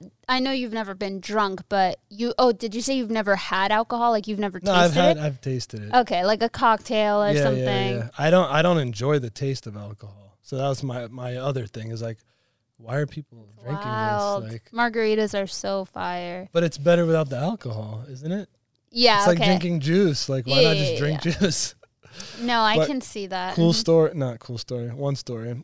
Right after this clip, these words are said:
Speaker 2: with L R G. Um, you know the brand L R G?
Speaker 1: Mm-mm.
Speaker 2: It was a big clothing brand in, uh, surf and skate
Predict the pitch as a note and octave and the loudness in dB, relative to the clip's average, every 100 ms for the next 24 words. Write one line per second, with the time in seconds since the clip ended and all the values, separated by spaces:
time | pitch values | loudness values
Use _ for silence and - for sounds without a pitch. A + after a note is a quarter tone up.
0 | _ D3 A#2+ - C#3 C3+ C3 A#2+ C#3 C3+ | _ -12 -12 -6 0 2 0 -2 -4 -2
1 | B2+ C3 B2 A#2+ A2+ D3 C#3 C3 B2 B2+ | -4 -6 -6 -4 -6 -6 -6 -4 -6 -10
2 | - C3+ C3 C3 C3 C3+ C3+ C#3+ F#3+ B3+ | -18 -12 -10 -6 -6 -6 -6 -6 -6 -4
3 | C#4 D#4+ C4 A#3 _ _ _ - C#3+ A#2+ | 0 0 0 -6 _ _ _ -18 -12 -6
4 | C3 C3+ - C3+ C3 B2+ A2+ A#2 A2+ A#2 | -4 -4 -4 -2 -2 -2 -6 -8 -8 -10
5 | A2+ A2+ A2+ A2 A2 _ _ - A#2+ A2 | -10 -12 -12 -18 -20 _ _ -8 -8 -6
6 | A#2 A2+ - B2+ A#2+ | -6 -6 -2 -2 -2